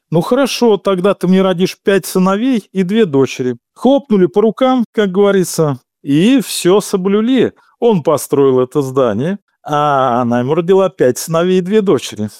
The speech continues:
Вот такая вот интересная история. Но ещё был забавный момент, связанный с строительством этого здания. Опять же, понятно, что всё это на уровне, может быть, легенд, но всё-таки.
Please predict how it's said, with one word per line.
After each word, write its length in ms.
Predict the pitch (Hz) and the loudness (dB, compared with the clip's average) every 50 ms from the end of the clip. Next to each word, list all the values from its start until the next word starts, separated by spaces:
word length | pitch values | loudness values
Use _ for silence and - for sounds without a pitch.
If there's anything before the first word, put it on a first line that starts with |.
| _ _ - | _ _ -10
Вот 220 | - 143 170 165 - | -6 -6 -6 -4 -2
такая 320 | 180 165 - - 170 156 | -2 -2 0 0 0 0
вот 140 | 147 - 175 | 0 -2 -4
интересная 520 | 160 - - 160 160 165 - - 170 175 | -4 -2 0 2 2 2 0 0 -4 -6
история. 480 | 165 - - 240 247 254 226 185 165 - - - - _ _ _ - | -6 -4 -2 0 2 2 2 0 0 -2 -6 -20 -20 _ _ _ -6
Но 180 | - 165 202 208 | -2 0 2 2
ещё 380 | 208 - - - 220 190 160 135 | 2 0 0 0 2 2 2 0
был 260 | 131 147 170 156 139 | 0 0 2 2 2
забавный 480 | 123 156 170 160 165 165 139 135 143 | 2 0 0 0 0 0 0 0 -2
момент, 380 | 147 160 180 202 254 269 220 - | -2 -2 -2 -2 0 -2 -2 -2
связанный 460 | - - - 170 170 151 131 135 135 | -4 -4 0 2 2 2 2 -2 -6
с 40 | - | -6
строительством 560 | - - - 170 170 156 139 - - - 147 | -6 -4 0 0 0 0 -2 -4 -6 -4 -4
этого 240 | 139 - - 190 190 | -4 -2 -2 -2 -2
здания. 480 | 180 185 240 247 247 226 202 180 156 139 _ _ _ _ _ _ - | 0 0 0 0 2 2 2 2 0 -2 _ _ _ _ _ _ -10
Опять 300 | 143 135 - 185 175 143 | -8 -2 0 0 0 0
же, 120 | 120 120 | 0 -4
понятно, 520 | - - 151 156 165 160 139 120 - 113 98 | -2 -2 -2 0 0 0 -2 -2 -4 -10 -12
что 240 | - - - 113 | -12 -8 -6 -8
всё 220 | 104 - - 185 160 | -6 -4 -2 0 0
это 180 | 143 - - | 0 0 -2
на 140 | 120 123 131 | -2 0 0
уровне, 340 | 135 135 127 131 123 131 135 | 2 2 2 0 -2 -4 -4
может 260 | 131 139 143 120 117 | -2 -2 -4 -4 -4
быть, 200 | 123 139 156 - | -6 -8 -6 -4
легенд, 400 | 190 185 165 170 226 240 233 - - | -6 -6 -2 0 0 0 0 -2 -2
но 160 | 151 143 131 | -2 -2 -2
всё-таки. 600 | - - - 131 117 101 139 131 - 170 170 | -4 -2 -2 -2 -2 -2 -4 -8 -6 -6 -8